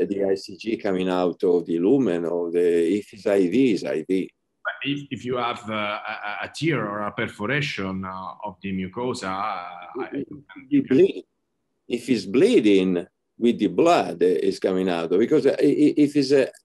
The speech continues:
Speaker 1: I V injection, uh, there is no I C G in the lumen, uh, so you, you, you cannot see something, uh,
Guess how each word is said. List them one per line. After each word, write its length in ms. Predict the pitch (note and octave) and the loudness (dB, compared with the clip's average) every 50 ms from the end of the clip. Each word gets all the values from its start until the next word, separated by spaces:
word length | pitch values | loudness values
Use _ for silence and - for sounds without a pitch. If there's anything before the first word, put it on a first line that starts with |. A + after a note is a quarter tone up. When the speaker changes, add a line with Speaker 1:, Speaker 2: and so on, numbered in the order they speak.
| _ _ _ _ _ _ - - - | _ _ _ _ _ _ -14 -12 -6
Speaker 1:
I 200 | - C#3+ D3 C#3 | 0 2 4 4
V 220 | B2+ C3 F3 D#3+ C3 | 4 6 4 4 4
injection, 800 | A#2+ A2+ A2+ C3+ D3+ A#2+ - - - G2+ F2 F2 F2+ G2 - _ _ _ _ _ _ _ _ _ _ | 4 4 4 4 2 2 2 -2 -2 -2 -2 -2 -2 -6 -8 _ _ _ _ _ _ _ _ _ _
uh, 140 | - A#2+ B2+ | -4 0 0
there 180 | B2 A#2+ B2+ C3 | 4 6 6 6
is 200 | D3 D3 C3+ C3 | 6 6 4 4
no 180 | C#3 D#3 E3 | 4 4 4
I 100 | C#3 A#2+ | 4 4
C 200 | A2+ - A#2+ G#2+ | 2 2 0 0
G 160 | G2 C3 D#3 D3+ | 2 4 4 4
in 80 | C3+ | 4
the 100 | G#2 G2 | 4 4
lumen, 560 | F#2+ G2+ C3+ D#3 C#3+ A2 F2 D#2 D2+ D#2 E2 | 6 6 8 6 6 6 4 0 -2 -6 -8
uh, 240 | E2+ F2+ F#2 F2 F2 | -8 -6 -4 -4 -6
so 400 | F2+ - - B2+ A#2+ A2 G2+ G2 | -4 -2 0 4 6 6 8 8
you, 160 | G#2+ B2+ C3+ | 8 8 8
you, 160 | - A#2+ C3+ C3 | 8 8 8 8
you 180 | C3 D3 C#3+ | 8 6 6
cannot 280 | C#3+ D#3+ E3 D#3 B2 - | 4 4 2 2 2 0
see 520 | - - - B2 B2 A#2+ A#2 G#2+ F#2 - | -4 -6 0 2 4 4 6 4 4 2
something, 560 | - - - B2+ A#2 A2+ - - A#2 G#2 G#2 | -2 -4 -2 0 0 0 0 2 2 2 2
uh, 220 | G2 F#2 F2 E2+ | 2 2 2 0